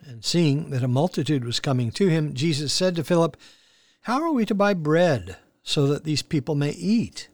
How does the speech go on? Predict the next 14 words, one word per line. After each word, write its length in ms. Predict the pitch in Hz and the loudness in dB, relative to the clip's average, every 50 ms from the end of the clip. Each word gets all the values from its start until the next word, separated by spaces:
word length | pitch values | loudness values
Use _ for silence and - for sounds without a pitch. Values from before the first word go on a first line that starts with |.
| _ _ _ _ _ _ _ _ _ _ _ _ _ _ _ _ _ _ _ _ _ | _ _ _ _ _ _ _ _ _ _ _ _ _ _ _ _ _ _ _ _ _
This 280 | 117 123 131 123 - - | -6 -6 -4 -4 -2 -4
he 120 | 120 117 | -2 -2
said 340 | - - - 120 117 120 123 | -2 -2 -2 -2 -4 -4 -6
to 100 | 135 113 | -10 -8
test 380 | - - 143 156 160 - - | -4 0 0 2 2 0 0
him, 240 | - 127 101 92 90 _ _ _ _ _ _ _ _ _ _ _ _ | 0 -2 -2 -2 -10 _ _ _ _ _ _ _ _ _ _ _ _
for 120 | _ 117 113 | _ -10 -4
he 120 | 107 131 | -2 0
himself 420 | 131 120 107 - - 135 120 101 | 0 0 -2 -2 -2 -2 -2 0
knew 280 | 110 123 143 190 220 165 | 0 2 4 4 4 2
what 300 | - - 135 139 117 95 | 2 0 -2 -2 -2 -2
he 100 | 110 123 | -8 -8
would 220 | 104 98 95 92 | -8 -10 -14 -10
do. 380 | 87 127 139 143 110 92 104 123 | -8 -8 -6 -6 -8 -10 -16 -20